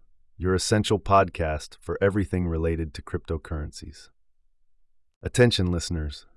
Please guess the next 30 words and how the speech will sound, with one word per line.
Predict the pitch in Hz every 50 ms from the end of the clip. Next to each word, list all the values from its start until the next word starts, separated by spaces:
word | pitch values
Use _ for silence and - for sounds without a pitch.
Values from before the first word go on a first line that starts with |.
| - _ _ _ _ _ -
we're | 92 95
pivoting | - - 131 127 120 123 120 110 101 -
to | - 98
a | 90 82
groundbreaking | - 95 98 104 110 110 95 107 101 95 - 98 92 82
development | 85 78 - 85 87 87 - - 87 82 80 - _ -
in | - 87 87
the | 87 76
intersection | 101 92 - 95 - - 92 87 - - - 85 82 76
of | - 78 71 - -
blockchain | 87 85 87 - - - - 85 80 80 80 78 76 -
and | - 76 76 78
real | 80 80 76
estate. | 73 - - - 73 69 - - _ _ _ _ _ _ _ _ _ _ _ _ _ _ _ _ - - -
Get | 117 120 87
ready | 120 120 117 113 104
for | - - 92
an | 90
exciting | 85 - - - - 104 104 104 104 101
innovation | 98 95 92 82 87 87 87 82 - - 76 73 73 - -
as | 80 78 -
PropiKeys | - - 101 95 - 95 - - - 82 80 76 -
takes | - - 87 82 - -
the | - 76
stage, | - - - 82 80 76 71 71 69 - - - _ _ _ _ _ _ -
pioneering | - 104 104 110 107 107 104 104 104 101 98 95 85
a | 80
gamified | 76 69 95 98 101 101 98 - - 90 87 85 85 78
decentralized | 73 95 98 - - 98 92 - - 92 87 82 85 78 -
application, | 80 78 - - 76 - - 87 82 78 - - - 76 73